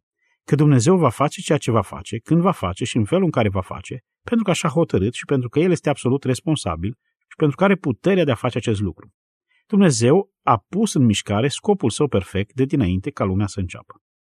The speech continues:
Totul este pregătit și stabilit de mintea sa infinită și va funcționa conform puterii și scopului său infinit. Mă bucur că biserica a afirmat acest lucru, dar sunt de asemenea preocupat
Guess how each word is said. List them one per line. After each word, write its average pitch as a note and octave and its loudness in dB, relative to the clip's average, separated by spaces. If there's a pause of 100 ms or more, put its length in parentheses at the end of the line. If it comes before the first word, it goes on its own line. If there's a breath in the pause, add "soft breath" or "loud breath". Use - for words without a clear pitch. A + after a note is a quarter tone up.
(320)
Totul B3+ 0
este E3 4
pregătit A2 -2
și - -6
stabilit G#2+ -2
de A2+ 0
mintea G#2 0
sa G#2+ -4
infinită G2+ -4
și - -6
va D3 0
funcționa A#2 -4
conform B2 -4
puterii G#2 -6
și G#2 -8
scopului F#2+ -6
său F2+ -10
infinit. - -16 (720)
Mă E3+ 2
bucur B3 2
că C3 4
biserica B2 0
a - 2
afirmat G2+ -2
acest E2+ -8
lucru, - -20 (160)
dar C3+ -2
sunt E3 -2
de F3 0
asemenea E2+ -8
preocupat - -8